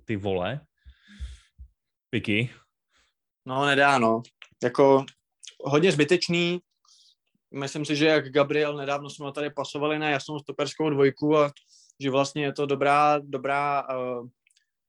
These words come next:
Speaker 2: kurňa, teď mi úplně vypadávají slova, eh, dobrá, jakoby, a, eh, dobrý doplnění k, k Whiteovi, tak prostě teďkon zase je to takové, je to,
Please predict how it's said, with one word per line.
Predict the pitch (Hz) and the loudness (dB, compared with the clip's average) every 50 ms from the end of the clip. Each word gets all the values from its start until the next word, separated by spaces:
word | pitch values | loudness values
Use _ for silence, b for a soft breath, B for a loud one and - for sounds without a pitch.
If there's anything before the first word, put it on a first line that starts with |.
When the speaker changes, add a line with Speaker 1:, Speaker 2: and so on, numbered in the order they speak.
| _ _ _ _ _ _ _ _ | _ _ _ _ _ _ _ _
Speaker 2:
kurňa, | _ 123 117 117 123 120 113 110 - _ _ _ _ | _ -12 -10 -6 -4 -4 -4 -6 -6 _ _ _ _
teď | - - | -16 -12
mi | 120 117 | -8 -8
úplně | 117 113 123 120 | -4 -2 0 0
vypadávají | 120 117 - 127 123 127 135 147 | 2 2 2 4 4 4 4 4
slova, | 151 - 147 135 135 135 143 165 185 - _ _ _ _ _ _ _ - | 2 2 2 4 6 6 6 4 2 -2 _ _ _ _ _ _ _ -4
eh, | 143 143 139 139 139 135 131 131 131 143 165 165 165 160 | 0 2 4 4 4 4 2 0 -2 -6 -12 -16 -14 -6
dobrá, | 143 143 147 147 160 156 156 160 160 156 151 156 | -2 0 2 4 4 6 6 6 4 2 0 -2
jakoby, | 147 - - 143 151 151 - | -8 -8 -8 -10 -10 -6 -4
a, | 156 151 151 147 147 151 151 151 | -2 -2 -2 -2 -2 -2 -2 -4
eh, | 147 143 | -4 -4
dobrý | 143 147 147 165 175 | -4 -4 -4 -2 -2
doplnění | 160 170 170 196 190 190 175 170 165 156 151 147 151 151 _ _ _ | -2 -2 0 0 0 0 -2 -4 -6 -6 -10 -12 -14 -16 _ _ _
k, | _ - 151 143 143 139 139 139 135 135 135 131 127 | _ -4 -2 0 0 0 0 0 0 0 0 -2 -4
k | - - | -2 0
Whiteovi, | 147 143 139 156 147 143 139 151 - _ _ _ _ _ _ _ _ _ _ _ | 0 0 2 0 0 0 0 -2 -4 _ _ _ _ _ _ _ _ _ _ _
tak | - - | -10 -10
prostě | - 147 - - 156 147 | -8 -10 -4 -2 -2 0
teďkon | 147 - 147 147 - 156 156 156 147 | 2 2 0 2 2 2 2 4 2
zase | 151 147 147 - 160 | 2 0 2 2 2
je | 156 156 | 4 4
to | 151 160 156 | 2 2 0
takové, | 156 160 - 147 160 160 | 0 -2 -2 0 2 2
je | 160 160 156 | 2 2 0
to, | - 175 | 0 -2